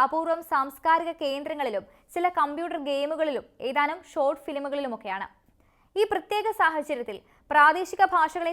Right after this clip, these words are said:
സംരക്ഷിക്കാനായി കാനഡ സർക്കാർ അവയെ ചില സംസ്ഥാനങ്ങളുടെ ഔദ്യോഗിക ഭാഷകളാക്കിയിട്ടുണ്ട്. ഉദാഹരണത്തിന്, ഇൻസ്റ്റിറ്റ്യൂട്ട് എന്ന പ്രാദേശിക ഭാഷ ന്യൂനഹർ സംസ്ഥാനത്തിന്റെ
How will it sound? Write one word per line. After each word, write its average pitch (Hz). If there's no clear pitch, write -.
സംരക്ഷിക്കാനായി 285
കാനഡ 359
സർക്കാർ 294
അവയെ 339
ചില 339
സംസ്ഥാനങ്ങളുടെ 330
ഔദ്യോഗിക 302
ഭാഷകളാക്കിയിട്ടുണ്ട്. 269
ഉദാഹരണത്തിന്, 311
ഇൻസ്റ്റിറ്റ്യൂട്ട് 415
എന്ന 359
പ്രാദേശിക 311
ഭാഷ 254
ന്യൂനഹർ 370
സംസ്ഥാനത്തിന്റെ 311